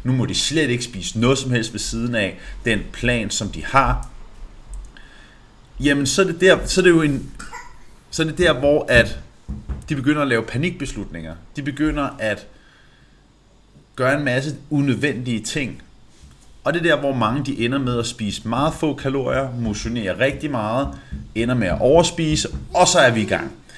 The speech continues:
Så er den negative cirkel ligesom fuldendt. Spiser alt for lidt, fordi der ikke skete noget med det, de gjorde før, tror de. Ender med at overspise, fordi de kan alligevel ikke overholde det.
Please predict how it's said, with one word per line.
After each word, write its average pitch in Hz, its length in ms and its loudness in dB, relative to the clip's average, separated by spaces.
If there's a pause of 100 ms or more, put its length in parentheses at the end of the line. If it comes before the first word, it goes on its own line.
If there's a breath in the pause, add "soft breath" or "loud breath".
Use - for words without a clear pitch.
(140 loud breath)
Så - 200 4
er 156 200 2
den 160 160 4 (300)
negative 131 800 0 (180)
cirkel 131 320 6
ligesom 117 300 -2
fuldendt. 120 500 -2 (500 loud breath)
Spiser 127 340 4
alt 175 220 8
for 175 100 0
lidt, 165 260 2 (160)
fordi 131 260 -4
der 110 100 2
ikke 123 140 2
skete 127 260 -6
noget 127 160 -2
med 127 80 -6
det, - 140 -6
de 107 40 -10
gjorde 98 260 -6
før, 156 360 -4 (680)
tror 110 280 -6
de. 180 180 -10 (1040 loud breath)
Ender 147 200 0
med 139 100 2
at 107 120 2
overspise, 139 480 0
fordi 120 160 -4
de 104 60 -8
kan 113 100 -8
alligevel 120 280 -4
ikke 87 160 -12
overholde 151 440 0
det. 139 100 -10